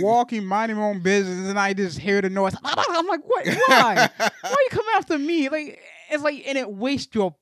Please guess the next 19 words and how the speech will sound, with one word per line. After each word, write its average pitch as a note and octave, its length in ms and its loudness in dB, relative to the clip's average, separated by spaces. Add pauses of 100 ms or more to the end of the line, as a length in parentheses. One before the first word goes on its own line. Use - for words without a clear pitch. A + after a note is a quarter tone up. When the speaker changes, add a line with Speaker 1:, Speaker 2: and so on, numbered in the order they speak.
Speaker 1:
bullets. F#3 360 0
It's F3+ 160 -18
like A#3 400 -6 (160)
a F#3+ 120 -8
sponge G3 800 -4
until G3+ 260 -2
Speaker 2:
Did F3 140 -4
Speaker 1:
it - 20 -4
Speaker 2:
you, F#3+ 60 0
Speaker 1:
actually G#3 240 -2
dies. D#3+ 560 -6
Speaker 2:
did D#3+ 120 -6
you F#3 60 -8
see G3 200 -8
the D#3+ 200 -4 (220)
M C#3 140 -6
D D#3 180 -6
I D#3 60 -4
A, D3+ 400 -10